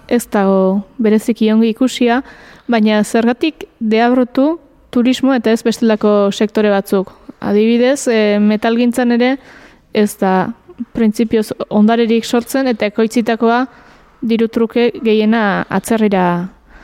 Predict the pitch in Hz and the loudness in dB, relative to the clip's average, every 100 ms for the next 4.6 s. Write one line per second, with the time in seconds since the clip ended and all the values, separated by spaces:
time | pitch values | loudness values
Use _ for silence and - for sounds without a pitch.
0 | - - - 220 208 - 214 196 190 190 | -20 -12 -4 -2 -2 0 0 2 0 -4
1 | - - - _ - _ _ _ _ - | -10 -20 -20 _ -20 _ _ _ _ -2
2 | 220 262 240 240 220 220 208 220 226 214 | 0 0 0 -2 0 -2 0 0 0 0
3 | 226 - 226 220 - 240 233 - 220 220 | -2 0 0 0 0 -4 -4 -4 -2 -2
4 | - 220 202 202 214 202 | 0 0 0 0 -2 -2